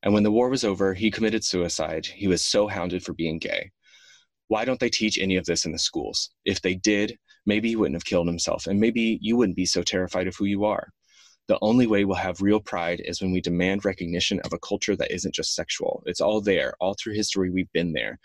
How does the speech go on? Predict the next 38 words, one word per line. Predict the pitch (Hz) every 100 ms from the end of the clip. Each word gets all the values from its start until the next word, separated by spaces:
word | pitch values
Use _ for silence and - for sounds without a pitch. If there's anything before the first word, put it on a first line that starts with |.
| - -
But |
we | 101 98
have | 98
to | 101
claim | - 107 110
it | 120 - _ _ -
and | 92
identify | 85 107 107 104 110
who | 101 92
is | 82 104
in | 104
it | 107 - - -
and | 92 87
articulate | 78 - 104 110 104 104 - - _
what's | 101 98
in | 104
our | 87
minds | 85 92 98 98
and | -
hearts | 82 95 95 - - - - - _
and | 98 -
all | 98 104 117
our | 107
creative | 98 110 98 95
contributions | 92 85 - 80 - 80
to | - 78
this | 78 -
earth. | 80 - - _
And | 90
until | 90 - - 143 127
we | 120
do | 98 90
that, | 71 -
until | 92 92 - - 131 127
we | 113
organize | 82 98 95 85
ourselves | 90 - 82 76 80 -
block | 87